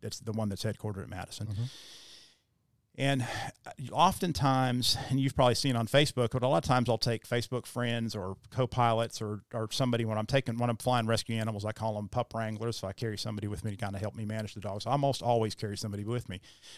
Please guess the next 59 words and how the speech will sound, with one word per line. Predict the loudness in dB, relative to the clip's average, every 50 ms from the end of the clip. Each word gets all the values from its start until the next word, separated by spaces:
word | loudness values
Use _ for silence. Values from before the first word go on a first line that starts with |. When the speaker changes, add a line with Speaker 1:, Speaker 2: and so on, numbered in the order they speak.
| -6 4
Speaker 1:
Well, | 6
this | 6 6 8
happened | 6 6 4 4 2
to | 2
be | 2 2
a | 2 2
flight | -2 -2 0 2 2 2 0 -2
that | -4 -2 -2
I | -2
didn't | 0 -2 -2 -2 -4
have | -4 -4 -4 -4 -2
room | -2 0 0 0
to | 0 0
take | -2 -4 -6 -6
anybody | -8 -8 -6 -4 -4 -4
with | -4 -6 -6 -6
me | -6
'cause | -6 -6 -6 -6
I | -6
was | -6 -4
flying | 2 4 4 4 4
the | 0
whole | -4 -6
family | -6 -4 -2 -2 0 -2 -4 -4 -4
over | -6 -6 -6
there. | -6 -6 -6 -8 -10 -14 -18 -18 -18 -18 -20 _ _ -8
They | -4 -2
had | 2 2 2 4
their | 4 4 4 4
luggage, | 4 2 2 0 -2 -4 -6 -6
and | -8 -8
it | -8 -8
was | -8 -8 -8
a, | -8 -10 -10 -12
it | -12
was | -12 -8 -8
a, | -8 -10 -10 -14 _ -14
it | -10
was | -10 -8 -6 -6
a | -6 -2
husband, | 4 4 4 4 4 0 -2 -2 -2 -4
a | -6 -6
wife, | 0 2 2 2 2 0 -6 -8 -12 -18 -18 -14
and | -12 -10 -8 -8 -10 -10 -12 _ _ _ _ _ _ -8
a |
mother, | -4 0 2 2 0 0 -2 -8 -10 -12 -14 _ _ _ -12 -8
and | -6 -6 -6 -4
luggage | -2 0 0 0 0 -2 -6
for | -6 -10 -10
three | -6 -6 -6 -6 -4 -6 -8 -10 _ _
plus | -10 -10 -8 -8 -2
me, | -2 0 0 0 -2
and | -6 -8
I | -8
just | -8 -10 -8
didn't | -8 -8 -8 -8
have | -8 -10 -10 -10
room | -10 -10 -10 -12
for, | -12 -12 -12 -12 -14